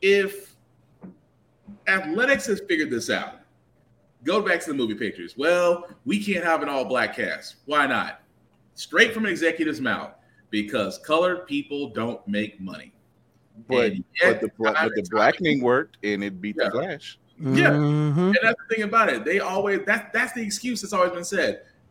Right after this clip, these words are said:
Speaker 1: "Colored people don't make money." Really? I mean,
Speaker 3: Is
Speaker 1: black
Speaker 3: it that they, is it don't make money or don't make money according to their, their,
Speaker 1: That's,
Speaker 3: um,
Speaker 1: that's what they try to say. They
Speaker 3: to
Speaker 1: try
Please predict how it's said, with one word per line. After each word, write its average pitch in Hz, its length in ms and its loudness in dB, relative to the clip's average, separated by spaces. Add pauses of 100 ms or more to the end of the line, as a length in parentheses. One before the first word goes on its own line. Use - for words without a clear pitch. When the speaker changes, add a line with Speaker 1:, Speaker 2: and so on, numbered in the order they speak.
(140)
Speaker 1:
"Colored 214 340 -2
people 208 240 -2
don't 180 200 -2
make 160 180 -2
money." 107 320 -4 (1160)
Really? 339 440 0 (340)
I 170 140 2
mean, 170 560 -4 (520)
Speaker 3:
Is 156 100 4
Speaker 1:
black 156 160 8
Speaker 3:
it 139 120 2
that 143 220 2
they, 143 200 4 (540)
is 156 140 0
it 127 160 2
don't 151 160 6
make 165 160 4
money 175 260 4
or 131 60 -2
don't 147 160 2
make 143 120 0
money 143 200 0
according 135 400 0
to - 260 -8
their, 123 720 2 (260)
their, 127 460 4
Speaker 1:
That's, 120 40 2 (360)
Speaker 3:
um, 208 200 -6 (120)
Speaker 1:
that's 220 180 0
what 214 60 0
they 175 100 2
try 165 160 2
to - 60 -4
say. 185 460 -2
They 175 80 2
Speaker 3:
to 190 80 -6
Speaker 1:
try 147 100 6